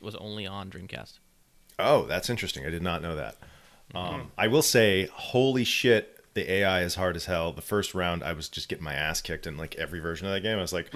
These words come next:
Speaker 1: <laughs> I know.
Speaker 2: "Okay, I don't know how I played this as a kid."
Speaker 1: Me neither. <clears throat> I remember beating it.
Speaker 2: Yeah.
Speaker 1: No idea how I did that.
Speaker 2: Uh, I think I have a, like, a Genesis controller for the Switch that I could use, which would be perfect for that game.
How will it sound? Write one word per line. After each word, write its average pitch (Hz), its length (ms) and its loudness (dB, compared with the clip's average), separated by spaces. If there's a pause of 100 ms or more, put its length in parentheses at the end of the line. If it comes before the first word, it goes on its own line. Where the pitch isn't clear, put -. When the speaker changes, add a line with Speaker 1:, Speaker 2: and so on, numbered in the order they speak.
Speaker 1:
<laughs> - 140 -20
I 90 100 -8
know. - 100 4
Speaker 2:
"Okay, 147 320 4
I 139 80 6
don't 165 100 6
know 151 60 6
how 127 140 4
I 120 60 6
played 113 240 2
this 90 140 -2
as 76 100 -6
a 71 40 -8
kid." 82 360 0 (840)
Speaker 1:
Me 101 140 -4
neither. 98 380 -4
<clears throat> - 40 -10 (260)
I 113 80 0
remember 170 200 2
beating 107 260 -2
it. 76 160 -6 (800)
Speaker 2:
Yeah. 87 280 2
Speaker 1:
No 62 60 -4
idea 53 180 -12
how - 100 -16
I - 40 -18
did - 140 -20
that. 50 180 -18 (1300)
Speaker 2:
Uh, 95 380 -2 (300)
I 104 40 -2
think 147 200 -4
I 202 60 0
have 95 280 0
a, 80 260 0
like, 78 140 -12
a - 60 -14
Genesis 78 560 -6
controller 117 680 -2
for 101 140 -2
the 80 80 -4
Switch - 600 -2 (540)
that 113 100 0
I 117 40 4
could 113 180 -8
use, 135 640 0
which 92 220 -6
would 76 100 -4
be 85 320 -2
perfect 85 400 -8
for - 100 -10
that 62 200 -8
game. 64 260 -10